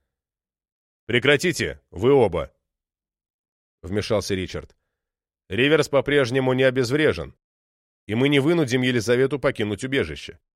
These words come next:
Хотя от этого итальянского коротышки у меня уже ломят зубы.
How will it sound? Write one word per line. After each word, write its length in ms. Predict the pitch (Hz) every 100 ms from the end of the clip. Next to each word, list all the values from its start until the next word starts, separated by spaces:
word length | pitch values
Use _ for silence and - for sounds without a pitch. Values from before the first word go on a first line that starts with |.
| _
Хотя 320 | - 135 156
от 120 | 143 160
этого 280 | 143 139
итальянского 580 | 135 135 143 127 - 131
коротышки 540 | 120 135 131 185 - 107
у 80 |
меня 180 | 104 120
уже 160 | 120 120
ломят 320 | 127 127 123
зубы. 380 | 92 80 69